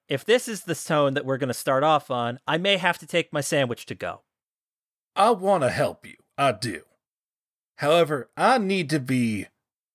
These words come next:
Speaker 2: absolutely clear that I don't want you using the law to come after us.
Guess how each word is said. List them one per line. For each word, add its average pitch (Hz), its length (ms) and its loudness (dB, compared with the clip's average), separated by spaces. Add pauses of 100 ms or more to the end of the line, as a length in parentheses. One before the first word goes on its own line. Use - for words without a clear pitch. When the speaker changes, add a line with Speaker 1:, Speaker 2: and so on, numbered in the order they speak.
Speaker 2:
absolutely 135 760 0
clear 87 640 -6 (920)
that 143 320 0 (960)
I 170 160 4
don't 175 280 2
want 139 280 0
you 135 140 -2
using 123 420 0
the 107 120 -4
law 98 300 0
to 92 80 -4
come 104 200 -4
after 87 420 -6
us. - 320 -4